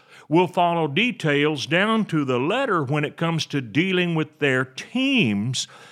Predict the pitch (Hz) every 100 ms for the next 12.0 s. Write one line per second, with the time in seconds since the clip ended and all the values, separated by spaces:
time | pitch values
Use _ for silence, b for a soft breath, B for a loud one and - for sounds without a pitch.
0 | B - 131 147 139 113 104 160 180 -
1 | - 143 139 123 110 180 - 131 113 117
2 | 120 131 127 - - 123 123 - - 131
3 | 123 - 120 113 127 131 143 185 180 226
4 | 233 233 117 - B B B - 190 151
5 | 107 107 117 147 160 247 151 151 277 -
6 | - 123 120 113 117 110 120 98 127 233
7 | 120 - 143 160 B B 123 143 139 143
8 | 127 - 208 - 135 - - 139 302 139
9 | 160 b b 131 156 139 151 151 127 127
10 | 165 185 311 151 - 113 165 151 147 117
11 | 120 101 98 110 113 165 127 95 92 147